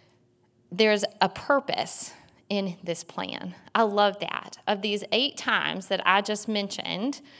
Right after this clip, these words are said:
in five of them, God said, "By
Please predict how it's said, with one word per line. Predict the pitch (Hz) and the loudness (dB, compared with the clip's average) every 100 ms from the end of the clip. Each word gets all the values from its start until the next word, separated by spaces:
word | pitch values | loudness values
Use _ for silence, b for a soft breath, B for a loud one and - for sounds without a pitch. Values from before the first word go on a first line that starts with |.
| B B | B B
in | 202 | -4
five | 196 - 247 254 294 | -4 -2 2 4 4
of | 240 - | 2 -2
them, | 165 - 165 214 285 - | -8 -6 -6 -4 -6 -8
God | - 185 208 | 4 4 4
said, | - 180 160 - 170 | 2 -2 0 -2 -4
"By | - 170 | 0 0